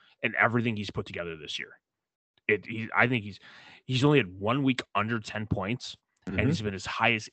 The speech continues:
Speaker 1: eighteen points. That's
Speaker 2: He's been very consistent, you know, a nice, just solid, like, last person in your starting lineup, like,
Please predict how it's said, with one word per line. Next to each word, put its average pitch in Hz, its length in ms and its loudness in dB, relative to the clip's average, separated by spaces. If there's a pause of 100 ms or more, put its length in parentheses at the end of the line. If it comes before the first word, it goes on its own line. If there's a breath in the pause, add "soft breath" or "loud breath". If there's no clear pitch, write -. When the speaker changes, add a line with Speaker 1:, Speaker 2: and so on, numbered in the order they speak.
(120)
Speaker 1:
eighteen 98 480 -8
points. - 440 -10
That's 117 380 -2 (540)
Speaker 2:
He's 110 140 6
been 107 140 6
very 117 240 10
consistent, 90 840 2
you 87 60 -8
know, 87 180 4
a 85 60 4
nice, 90 560 4
just - 300 -2 (220)
solid, 95 760 4
like, 80 320 -2 (1200)
last 95 500 4 (220)
person 92 460 -2
in 87 120 0
your 87 100 2
starting 87 400 4
lineup, 82 540 0
like, - 180 -2